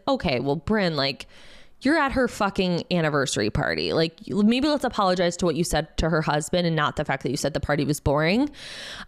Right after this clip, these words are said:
Um, you know, like, maybe let's do that. Also, I don't know. So Jenna, Uba, Jessel, just 'cause I find Jessel, I mean, I'll never forget the way she said, "Judith."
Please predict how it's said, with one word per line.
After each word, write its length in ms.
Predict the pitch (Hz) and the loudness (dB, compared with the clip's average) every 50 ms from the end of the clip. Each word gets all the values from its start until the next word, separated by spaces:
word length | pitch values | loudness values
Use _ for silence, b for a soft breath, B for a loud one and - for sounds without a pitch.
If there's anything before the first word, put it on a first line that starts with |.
| B - | B 0
Um, 640 | 214 208 196 190 185 180 180 170 170 160 175 185 214 - _ _ | 2 2 4 2 2 2 2 0 0 -2 -4 -6 -8 -12 _ _
you 160 | - 247 269 | 2 2 4
know, 340 | 285 277 269 277 285 277 277 269 - | 4 2 2 2 0 0 -2 -2 -2
like, 180 | 214 202 185 190 | -2 -2 -2 0
maybe 300 | 185 214 208 208 208 208 | 0 0 2 2 2 2
let's 200 | 202 196 - - | 2 0 -2 -4
do 140 | - 175 156 | -4 -2 0
that. 400 | 160 151 156 156 160 160 - - | 0 0 2 0 0 -2 -4 -2
Also, 560 | - 202 214 202 - 226 208 196 196 196 185 190 - - - - - - - - - - - _ _ - - - - - - _ - - | 0 0 2 2 2 2 2 4 4 2 0 -2 -10 -20 -20 -20 -20 -20 -20 -20 -20 -20 -20 _ _ -20 -20 -20 -20 -20 -20 _ -4 -2
I 80 | 220 | 0
don't 140 | 214 185 147 | 2 2 2
know. 120 | 101 67 - - - - | 0 -4 -6 -12 -20 -18
So 400 | - - - - 220 196 - - - - 185 | -14 -6 -2 0 0 0 0 -4 -8 -10 -4
Jenna, 440 | - - 202 214 254 285 330 349 - - | -2 0 0 2 2 2 0 0 0 2
Uba, 640 | 190 185 175 160 165 139 135 139 143 196 208 208 202 - b b b b b 180 | 2 4 4 4 2 2 2 2 2 0 0 -2 -4 -8 b b b b b -2
Jessel, 840 | 165 - 190 175 151 - - - - 101 113 156 208 320 370 B B B B B | 0 2 0 0 0 -2 -2 0 0 2 2 2 2 2 0 B B B B B
just 180 | - - - - | -4 -4 0 0
'cause 80 | 554 523 | 0 2
I 120 | 523 480 480 | 2 0 2
find 200 | - 427 311 247 | 2 2 2 2
Jessel, 360 | - 196 190 - - 202 185 - | 2 0 0 0 0 0 0 0
I 100 | - 196 | 0 0
mean, 260 | 196 190 190 190 190 - - - | 0 0 0 -2 -2 -4 -8 -2
I'll 120 | - 214 220 | 0 0 2
never 240 | 226 214 208 208 196 | 2 2 0 0 0
forget 320 | - 202 180 180 165 - | 0 -2 0 0 -2 0
the 80 | - 151 | 0 0
way 80 | 143 | 0
she 140 | 143 - 143 | 0 -2 -6
said, 360 | - - 135 131 - - 156 | -4 -2 -4 -4 -4 -6 -6
"Judith." 1500 | - - - - 143 139 143 170 294 440 440 - 143 95 85 101 131 185 320 453 571 640 640 B B B B B B | -4 -2 -2 0 0 2 2 4 4 4 4 2 0 2 2 2 2 2 4 4 2 2 2 B B B B B B